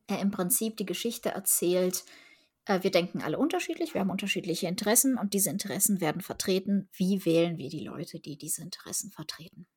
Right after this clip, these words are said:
Und das ist natürlich eine sehr, sehr passive Haltung und dass Diskussion und Auseinandersetzung hier einen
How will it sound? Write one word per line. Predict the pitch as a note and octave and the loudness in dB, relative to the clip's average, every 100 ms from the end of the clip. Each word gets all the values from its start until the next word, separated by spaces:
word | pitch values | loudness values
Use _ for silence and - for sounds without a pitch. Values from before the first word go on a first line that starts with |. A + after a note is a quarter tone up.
| _ _ _ _ - _ _ _ - | _ _ _ _ -20 _ _ _ -4
Und | G3 | 0
das | |
ist | A#3+ A#3 | 2 2
natürlich | A3 G#3+ | 2 2
eine | G#3 | 4
sehr, | F#3 F#3 F#3+ | 4 4 4
sehr | F#3 | 2
passive | - - E3+ - A3 A3 A3+ G#3+ | 0 0 4 4 4 2 0 2
Haltung | G#3+ A3 A3+ B3+ C4+ C#4 - | 2 2 0 0 0 0 -2
und | F3+ F#3 F#3+ F#3+ - F3+ | 0 2 2 -2 -4 0
dass | F#3+ - | 0 0
Diskussion | G3 - F#3 - G3 B3 D4+ G3 | -2 -2 0 2 4 6 8 6
und | F3 | 2
Auseinandersetzung | - F#3+ F3 G3+ C4+ G3+ F3+ E3 F#3+ F3+ | -2 -2 0 2 4 4 4 4 4 0
hier | F3 G#3 A3 G3+ F3 | -2 2 4 2 0
einen | E3+ E3 F3 | 0 0 -2